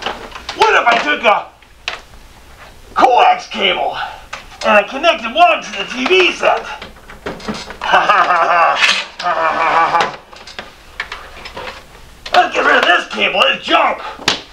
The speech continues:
Now let's connect this to, oh, wait a second, it doesn't fit. You need an adapter.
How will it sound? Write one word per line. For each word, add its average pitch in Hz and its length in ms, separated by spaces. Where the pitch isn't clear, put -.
Now 349 240
let's 254 160
connect 269 280
this 277 220
to, 254 300
oh, 151 260
wait 269 280
a - 80
second, 170 400
it 196 80
doesn't 233 400
fit. - 280
You 415 200
need 254 160
an 196 240
adapter. - 580